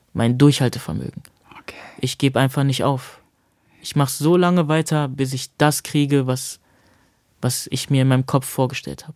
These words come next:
Speaker 1: Weil ich mir, weil meine Mama hat immer zu mir gesagt, "Gott gibt dir keinen Traum, den du nicht erfüllen kannst." Du hast den Traum
Speaker 2: Mm.
Speaker 1: immer, weil eine Version in der Zukunft hat das schon, was du dir erwünscht.
Speaker 2: Wovon träumst du im Augenblick?
Speaker 1: Im Augenblick? Boah,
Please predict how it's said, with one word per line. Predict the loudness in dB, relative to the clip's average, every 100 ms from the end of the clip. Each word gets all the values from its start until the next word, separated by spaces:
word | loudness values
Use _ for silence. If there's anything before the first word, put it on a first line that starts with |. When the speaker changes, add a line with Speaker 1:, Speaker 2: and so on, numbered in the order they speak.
| _ -8
Speaker 1:
Weil | -8
ich | -4
mir, | -2 -2 0
weil | 0
meine | 2 2
Mama | 2 2
hat | 0
immer | -2 0
zu | 0
mir | 0
gesagt, | 0 -2 -4 -10 _ _ _ _ _ 0
"Gott | 2 2
gibt | 0 0
dir | 2
keinen | 2 2 2
Traum, | 2 2 2 0 -6 _ _ _ _ -2
den | 2
du | 4
nicht | 2
erfüllen | -2 -4 -2 -2
kannst." | -6 -16 -16 -20 _ _ _ _ -10
Du | 0
hast | 0 0 0
den | 0
Traum | 2 2 2
Speaker 2:
Mm. |
Speaker 1:
immer, | 2 2 2 0
weil | 0 0 -2 -4
eine | -4 -2 -2 -4 -8 -14
Version | -4 2 2 4 4 6 6
in | 4
der | 2
Zukunft | 2 0 0 -2 -2 -4
hat | -2
das | -2
schon, | -2 -4
was | -6 -8
du | -6
dir | -4
erwünscht. | -4 -6 -8 -12 -20 _ _ _ 0
Speaker 2:
Wovon | 2 2 0
träumst | 2 2 0 0
du |
im | 0 0 0
Augenblick? | 0 -2 -4 -4 -10 _ _ _ _ _ _ _ _ _ _ _ -14 -4
Speaker 1:
Im | 2
Augenblick? | 4 4 4 2 0
Boah, | 0 2 0